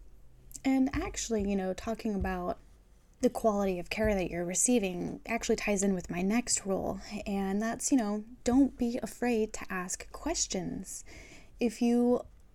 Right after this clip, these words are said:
aren't walking away from the appointment confident that you understand everything the doctor just told you,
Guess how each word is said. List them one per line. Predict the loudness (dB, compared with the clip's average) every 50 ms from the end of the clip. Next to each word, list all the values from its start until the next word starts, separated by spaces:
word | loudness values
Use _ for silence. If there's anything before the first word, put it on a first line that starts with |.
| 0 2
aren't | 4 4 4 2
walking | 0 0 0 0 0 2 2 4 4
away | 4 4 4 4 4 2
from | 2 0 2 2 2
the | 2 2
appointment | 0 -2 -4 -4 -4 -4 -6 -8 -8 -10 -10 -12
confident | -6 0 2 4 4 6 6 6 6 6 4
that | 2 -2
you | 0 0 0 0 0
understand | 2 2 2 2 0 -2 -2 -2 -2 -2 -2
everything | -2 0 2 2 2 4 4 4 4
the | 2 0
doctor | -2 -4 -4 -4 -4 -4 -2
just | -2 -4 -4 -4 -4 -4
told | -2 -2 0 0 0 0 2
you, | 2 2 2 0 -2